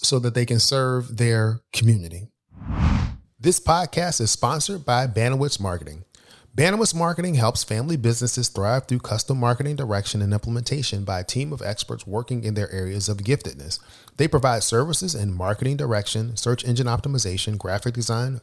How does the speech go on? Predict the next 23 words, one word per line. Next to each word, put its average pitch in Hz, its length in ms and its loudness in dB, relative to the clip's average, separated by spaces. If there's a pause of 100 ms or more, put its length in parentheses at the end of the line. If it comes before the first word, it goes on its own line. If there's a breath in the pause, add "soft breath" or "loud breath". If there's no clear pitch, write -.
(100)
Facebook 139 420 -4
ads, 90 300 -6
copywriting, 110 720 0
website 120 400 2
design, 110 480 0
and 101 400 -2
much 95 460 -6
more. 95 420 -10 (400 loud breath)
There's 139 200 4
a 123 40 4
dedicated 170 600 0
page 107 540 0
that's 98 340 -4
designed 107 580 -4
for 92 560 -2 (340 loud breath)
the 110 280 0
listeners 139 500 2
of 117 100 4
the 104 120 -2
Engineer 123 360 2
Your 110 280 -4
Success 110 440 -2
podcast. 127 800 -4